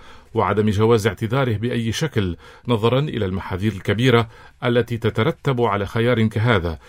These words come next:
علما أنه سبق لميقاتي أن وصف قبل أيام الاعتذار بأنه انتحار سياسي.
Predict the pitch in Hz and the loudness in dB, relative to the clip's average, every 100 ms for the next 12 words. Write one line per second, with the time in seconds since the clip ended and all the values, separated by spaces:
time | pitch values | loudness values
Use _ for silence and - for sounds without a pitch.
0 | - - 107 110 127 123 92 87 - 117 | -20 -2 0 2 2 0 -4 -4 -2 -2
1 | 110 - 92 87 87 - 117 117 107 - | -2 -4 -4 -6 -6 -4 -2 -2 -4 -6
2 | - - 123 117 175 127 - 95 78 - | -20 -6 -2 0 0 -2 -4 -6 -4 -4
3 | 107 110 98 95 90 117 113 120 127 123 | -2 -2 0 -2 -2 -2 -2 0 2 2
4 | 110 127 123 123 113 131 139 139 - 135 | 2 2 2 0 -2 -2 -2 -2 0 0
5 | 120 - | 0 -4